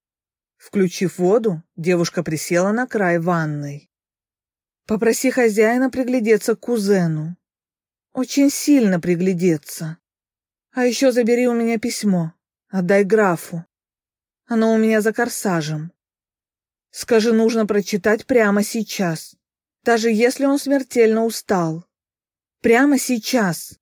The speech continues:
Предосторожность оказалась не лишней. Не зря Валет побоялась сама передать письмо Элен. Стоило той потянуться к конверту, проклятие зашевелилось.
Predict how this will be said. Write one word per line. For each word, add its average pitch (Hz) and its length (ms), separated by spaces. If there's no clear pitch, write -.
Предосторожность 175 920
оказалась 202 640
не 190 140
лишней. 156 720
Не 247 120
зря 262 360
Валет 175 420
побоялась 185 580
сама 233 380
передать 165 480
письмо 170 400
Элен. 160 520
Стоило 185 480
той 180 200
потянуться 180 500
к - 60
конверту, 165 720
проклятие 165 600
зашевелилось. 196 1000